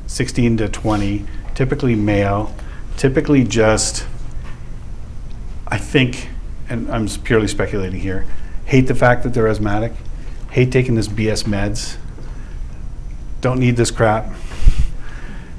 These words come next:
don't like this crap, don't wanna live, don't give a crap about anything. Uh, it's, it's that sort of thing. It's usually, um, attitudinal, and, um, and then they just get to the point where,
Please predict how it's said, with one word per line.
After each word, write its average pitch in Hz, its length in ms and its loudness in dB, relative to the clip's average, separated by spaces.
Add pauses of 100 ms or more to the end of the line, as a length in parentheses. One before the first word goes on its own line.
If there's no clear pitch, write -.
don't 135 140 2
like 127 160 4
this 123 160 0
crap, 113 400 4 (1120)
don't 143 140 8
wanna 131 220 8
live, 110 440 6
don't 123 160 4
give 127 120 6
a 113 40 0
crap 113 280 6
about 101 260 2
anything. 98 540 -2 (500)
Uh, 92 460 -4
it's, - 360 -6
it's 98 240 -4
that 104 220 0
sort 107 180 0
of 101 80 -2
thing. 117 180 -2
It's 101 180 -2
usually, 104 460 0 (460)
um, 92 380 -4 (1000)
attitudinal, 113 760 0 (420)
and, 95 440 -4
um, 90 260 -4 (640)
and 95 200 -4
then 95 120 -2
they 98 120 -2
just 110 240 -4
get 107 180 0
to 101 80 -4
the 98 80 -2
point 101 280 -2
where, 92 360 0